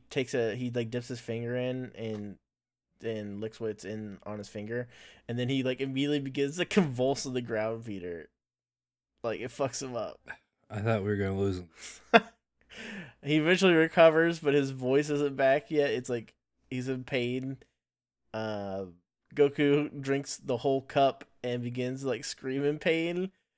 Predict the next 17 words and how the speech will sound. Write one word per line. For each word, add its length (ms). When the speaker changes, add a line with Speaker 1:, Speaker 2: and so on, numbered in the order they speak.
Speaker 1:
And 160
he's, 200
like, 140
holding 340
his 180
throat 220
like 140
he's 140
choking. 600
And 160
Yajirobe's, 580
like, 200
telling 260
him 80
not 160
to 80
die. 560